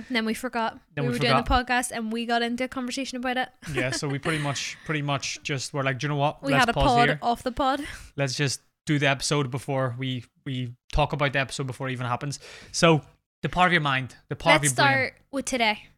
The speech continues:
Speaker 1: right?
Speaker 2: Yeah.
Speaker 1: Screw that. Let's start with today. How you feeling today, Patrick?
Speaker 2: How am I feeling today?
Speaker 1: Truthfully.
Speaker 2: Truthfully? Struggling.
Speaker 1: Struggling.
Speaker 2: Yeah, I'm
Speaker 1: Talk
Speaker 2: struggling.
Speaker 1: about
Speaker 2: Gonna,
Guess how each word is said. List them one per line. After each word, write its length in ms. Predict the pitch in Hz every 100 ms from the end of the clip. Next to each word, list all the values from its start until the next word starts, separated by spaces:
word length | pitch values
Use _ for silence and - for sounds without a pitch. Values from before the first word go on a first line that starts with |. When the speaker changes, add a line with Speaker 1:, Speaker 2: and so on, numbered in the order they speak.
| -
Speaker 1:
right? 320 | 240 240 220 - _ _ _ _ -
Speaker 2:
Yeah. 160 | 175
Speaker 1:
Screw 160 | 180 254
that. 200 | 240 240
Let's 160 | 254 -
start 180 | 254
with 100 | 240
today. 240 | - 233 220
How 120 | 262
you 120 | 262
feeling 300 | 247 247 240
today, 200 | 247 247
Patrick? 540 | 247 262 262 269 - _
Speaker 2:
How 120 | - 143
am 20 |
I 60 | 143
feeling 200 | 143 131
today? 340 | 139 151 196 -
Speaker 1:
Truthfully. 440 | - 262 254 285 - _
Speaker 2:
Truthfully? 500 | - 147 135 185 214 _ _ _ _ _ _ _
Struggling. 500 | - - 139 147 185 _ _ -
Speaker 1:
Struggling. 460 | - 240 226 254 294 _
Speaker 2:
Yeah, 200 | - 254 -
I'm 60 | 139
Speaker 1:
Talk 40 |
Speaker 2:
struggling. 300 | - 269 285
Speaker 1:
about 100 | 294
Speaker 2:
Gonna, 220 | 175 170